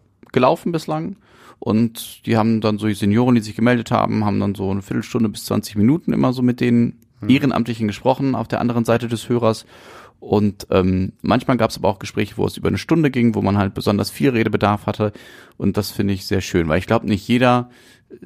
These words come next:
Speaker 1: äh, ähm, Senior oder nicht jede Seniorin hat so die Möglichkeit, jederzeit, wenn überhaupt vorhanden, die Kinder
Speaker 2: Mhm.
Speaker 1: anzurufen. Vielleicht sind die Kinder auch weit weg.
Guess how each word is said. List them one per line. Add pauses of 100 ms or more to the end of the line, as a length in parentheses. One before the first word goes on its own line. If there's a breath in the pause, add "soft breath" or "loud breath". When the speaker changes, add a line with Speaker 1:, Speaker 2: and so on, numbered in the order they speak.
(720)
Speaker 1:
äh,
ähm,
Senior
oder
nicht
jede
Seniorin
hat
so
die
Möglichkeit,
jederzeit, (640 soft breath)
wenn
überhaupt
vorhanden,
die
Kinder
Speaker 2:
Mhm.
Speaker 1:
anzurufen.
Vielleicht
sind
die
Kinder
auch
weit
weg.